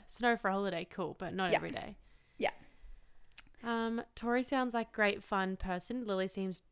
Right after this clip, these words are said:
Speaker 1: too positive."
Speaker 2: <laughs>
Speaker 1: Um, <laughs> oh, wait, that was Geordie. <laughs>
Speaker 2: I know. He literally says I'm too much of an optimist. <laughs> But he's too much of a pessimist, so it's fine. <laughs> We
Speaker 1: Oh,
Speaker 2: even each
Speaker 1: that's
Speaker 2: other out. <laughs>
Speaker 1: funny.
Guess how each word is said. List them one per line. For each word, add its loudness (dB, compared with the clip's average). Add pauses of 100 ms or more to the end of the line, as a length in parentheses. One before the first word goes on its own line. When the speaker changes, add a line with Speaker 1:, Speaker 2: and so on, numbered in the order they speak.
(120)
Speaker 1:
too -4
positive." -8 (640)
Speaker 2:
<laughs> 2 (180)
Speaker 1:
Um, -8
<laughs> 6 (800)
oh, 12
wait, 12
that 10
was 12
Geordie. 10
<laughs> 10
Speaker 2:
I 12
know. 12 (140)
He 10 (100)
literally 6 (200)
says 10
I'm 12
too 8
much 8
of 10
an 10
optimist. 4
<laughs> -20 (1600)
But 8
he's 12
too 4
much 6
of 8
a 8
pessimist, 8
so 10
it's 4
fine. 8 (180)
<laughs> 10
We 10
Speaker 1:
Oh, 12
Speaker 2:
even 10
each 8
Speaker 1:
that's 12
Speaker 2:
other 10
out. 10 (240)
<laughs> -10
Speaker 1:
funny. 6